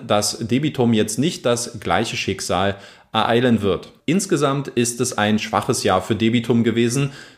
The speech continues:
Zwar hat man sich als erste lettische Plattform die Brokerage-Lizenz abgeholt, wirklich gebracht hat es allerdings noch wenig.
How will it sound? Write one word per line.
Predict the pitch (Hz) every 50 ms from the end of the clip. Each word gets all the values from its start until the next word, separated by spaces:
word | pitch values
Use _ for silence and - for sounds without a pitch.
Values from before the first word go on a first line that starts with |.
| _
Zwar | - - - 107
hat | 147 - 180
man | 175 160
sich | 147 151 147 - -
als | 123 123 120 113 117 -
erste | - 117 120 151 - - - 151
lettische | 131 131 131 - 135 - 127
Plattform | - - 101 117 127 - - - 131 120 113 104
die | 110 104 107 113
Brokerage-Lizenz | 110 - 98 104 101 107 147 - - 135 123 123 120 117 - 113 110 - - - 101 98 98 - - -
abgeholt, | - 151 - - - 131 117 123 123 127 127 120 - - - - - _
wirklich | 113 120 180 - - 208 - -
gebracht | 131 107 110 120 139 - - - -
hat | - - 110 -
es | 113 - -
allerdings | - 117 127 127 117 110 117 117 120 117 - - - - -
noch | 87 87 98 101 - - - _
wenig. | - 95 98 104 110 113 107 92 - -